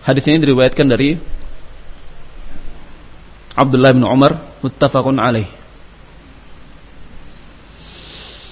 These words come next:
Wa qala rahimahullahu ta'ala, "Wa rubbama kana yarfa'uhuma hatta yuhadhi bihima." Tanda kurung, furu' udhunaihi. Tutup kurung ya, kemudian udhunaihi.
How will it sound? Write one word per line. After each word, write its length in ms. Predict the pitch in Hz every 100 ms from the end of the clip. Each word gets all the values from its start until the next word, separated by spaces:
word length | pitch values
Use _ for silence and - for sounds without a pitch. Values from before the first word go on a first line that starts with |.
| - - -
Wa 80 | 139
qala 240 | 180 180
rahimahullahu 480 | 170 170 156 147 139
ta'ala, 480 | 139 151 139 147 170 - - - - - - - -
"Wa 160 | 143
rubbama 560 | 156 196 170 160 175 185
kana 320 | 185 185 175
yarfa'uhuma 880 | 165 165 175 170 156 170 143 156 160
hatta 480 | - 165 165 - 156
yuhadhi 480 | - 170 160 135 139
bihima." 480 | 170 165 135 101 - - - - - - - - - - - - - - - - -
Tanda 240 | 123 123 127
kurung, 480 | 135 135 175 185 -
furu' 480 | - 147 175 202 - - -
udhunaihi. 720 | 170 147 139 151 120 113 107 - - - - - - - - - - - - -
Tutup 240 | - 113 -
kurung 240 | 123 135
ya, 160 | 120 151
kemudian 320 | 127 123 135
udhunaihi. 640 | - 131 123 123 107 101